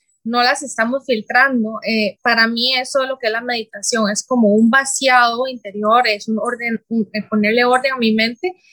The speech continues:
y también un poco de filtración, ¿no? De todo eso que se ha, que ha ingresado a mi campo, eh, para darle una revisada. Y por supuesto, tengo que decirlo, es como un momento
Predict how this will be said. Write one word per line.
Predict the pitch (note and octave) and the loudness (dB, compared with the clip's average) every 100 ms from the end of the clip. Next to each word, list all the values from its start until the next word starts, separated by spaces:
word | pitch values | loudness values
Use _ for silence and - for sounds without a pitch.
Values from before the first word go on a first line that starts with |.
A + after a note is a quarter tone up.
| _ | _
y | - C#4 | -2 0
también | A#3+ A#3 A#3 C4 - _ | 0 2 0 0 -6 _
un | C4 B3 | 0 2
poco | C4 B3+ D4 | 2 2 2
de | C#4+ | 2
filtración, | C4+ A3 - G3 - B3+ B3 | 0 -10 -8 -6 0 0 2
¿no? | A#3 B3 | 2 2
De | G#3+ - | 2 0
todo | A3 A3+ | -4 -2
eso | A#3+ B3 C4 | -2 -4 -4
que | A#3 | -6
se | - | -4
ha, | G#3 G#3 A3+ B3 A#3 - _ | 2 4 6 4 2 -4 _
que | A3+ | 0
ha | A3 | 0
ingresado | A#3 C#4 C4+ C4+ C#4 | 0 0 0 0 0
a | |
mi | D#4 D4 | -4 -2
campo, | D#4 C#4+ B3+ E4 F#4+ - _ - - _ _ | 0 0 0 -2 -2 -4 _ -20 -20 _ _
eh, | B3+ B3 | 0 0
para | - B3 A#3 | 0 -2 0
darle | A3 A3+ | -2 -2
una | B3 B3+ | -2 -2
revisada. | B3+ A#3+ A3 G3 A3+ A3 G#3+ G#3 G3+ _ _ _ _ _ _ _ _ _ _ | -2 -2 -4 -4 0 2 2 0 -8 _ _ _ _ _ _ _ _ _ _
Y | B3+ | -10
por | A#3+ B3 | -2 -2
supuesto, | A3 G#3+ A#3 B3+ B3+ D4+ C#4+ - | -2 -4 0 0 0 -2 -2 -4
tengo | A#3+ A#3 | -6 -4
que | B3+ | -4
decirlo, | A3+ B3 A#3+ B3+ | -2 -2 0 2
es | B3 A3 - | 0 0 -4
como | C4+ A3+ G#3 | -4 -2 -2
un | |
momento | A3+ A#3+ A3+ A3+ - C4+ | -2 0 -2 0 2 2